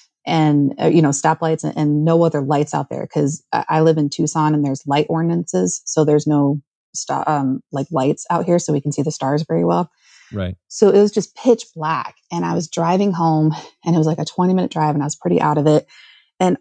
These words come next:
Speaker 1: all of a sudden my, my car just lit up like it, like it was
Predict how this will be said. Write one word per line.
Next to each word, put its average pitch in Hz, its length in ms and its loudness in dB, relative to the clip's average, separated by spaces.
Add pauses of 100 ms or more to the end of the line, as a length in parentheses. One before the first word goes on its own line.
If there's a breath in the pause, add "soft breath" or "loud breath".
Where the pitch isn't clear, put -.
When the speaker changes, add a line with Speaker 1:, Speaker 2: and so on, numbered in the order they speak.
Speaker 1:
all 180 240 2
of 220 80 0
a 196 80 0
sudden 170 500 0
my, 147 280 -2 (100)
my 151 220 -4 (240)
car 165 200 2
just 160 220 -6 (100)
lit 165 360 2 (180)
up 143 240 -10 (220)
like 147 220 -4 (200)
it, 180 160 2
like 165 160 0
it - 80 -2
was 147 240 -2